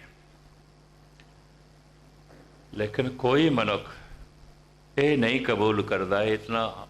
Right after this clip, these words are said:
ਪ੍ਰਬਲ ਲੋਭ ਕਿਉਂ ਹੈ ਮੇਰੇ ਅੰਦਰ, ਇਤਨੀ ਈਰਸ਼ਾ ਕਿਉਂ ਹੈ, ਇਤਨਾ ਪ੍ਰਬਲ ਹੰਕਾਰ ਕਿਉਂ ਹੈ?"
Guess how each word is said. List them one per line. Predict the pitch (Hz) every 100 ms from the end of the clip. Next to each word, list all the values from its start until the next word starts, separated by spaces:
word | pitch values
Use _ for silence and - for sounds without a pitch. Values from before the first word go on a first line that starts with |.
| -
ਪ੍ਰਬਲ | 113 110 120
ਲੋਭ | 101 95 117 123 117
ਕਿਉਂ | 101 85
ਹੈ | 76
ਮੇਰੇ | 73 71 71
ਅੰਦਰ, | 73 - - -
ਇਤਨੀ | 110 104 107
ਈਰਸ਼ਾ | 107 110 113 127 123
ਕਿਉਂ | 104 71 73
ਹੈ, | - - - - - _ - - - -
ਇਤਨਾ | 117 120 127
ਪ੍ਰਬਲ | 110 110 107 117 101
ਹੰਕਾਰ | 110 104 95 98 135
ਕਿਉਂ | - 87 -
ਹੈ?" | 50